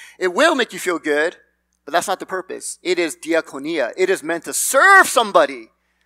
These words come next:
right? Your spiritual gift should serve somebody in the church. And so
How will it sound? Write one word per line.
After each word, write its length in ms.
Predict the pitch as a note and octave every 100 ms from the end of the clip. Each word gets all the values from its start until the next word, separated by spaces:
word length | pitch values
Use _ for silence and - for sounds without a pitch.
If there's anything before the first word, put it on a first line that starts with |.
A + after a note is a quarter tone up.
| _ _
right? 180 | G3+
Your 120 | C#4 C#4
spiritual 320 | - D4+ C4+
gift 160 | D4
should 120 | - B3+
serve 360 | - D#4+ F4
somebody 320 | - C4 A#3
in 80 | G#3+
the 80 | F#3+
church. 520 | - F3+ B2+ _ - _ _ _ _ _ _ _ _ _ _
And 140 | F3
so 560 | - G#3+ G3+ G3 F#3